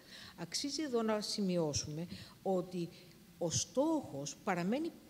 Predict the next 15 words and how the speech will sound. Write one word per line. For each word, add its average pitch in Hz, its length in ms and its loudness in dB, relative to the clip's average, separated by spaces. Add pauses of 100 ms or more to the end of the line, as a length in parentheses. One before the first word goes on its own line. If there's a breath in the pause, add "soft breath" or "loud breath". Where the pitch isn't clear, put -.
(120)
πάντα 240 400 2
σε - 180 -2
αυτά 214 240 -2
τα 233 80 -2
εκπαιδευ-, 170 540 0
σε - 180 -6
αυτή 196 260 -2
την, 165 320 0
ε, 143 260 -6 (540 loud breath)
εκπαιδευτική 156 540 0
δραστηριότητα 175 640 2 (360 loud breath)
η 175 120 -4
αρχαία 165 340 -6
παιδεία, 147 540 -10 (300)
ε. 175 40 -6